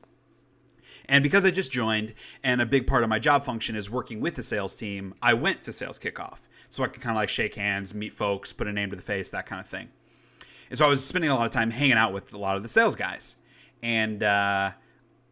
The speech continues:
I don't wanna make any generalizations about sales guys. I feel like it's pretty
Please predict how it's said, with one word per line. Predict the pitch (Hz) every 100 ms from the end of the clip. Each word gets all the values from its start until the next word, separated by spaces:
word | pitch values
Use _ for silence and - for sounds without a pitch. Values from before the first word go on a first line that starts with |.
| _ _ _ _ -
I |
don't | 147 180
wanna | 190
make | 180 180
any | 190
generalizations | 170 185 208 139 101 - 101 123
about | 123 139
sales | 101 92
guys. | 101 98 107 - - _ _
I |
feel | 151
like | 143
it's | 143
pretty | 190 160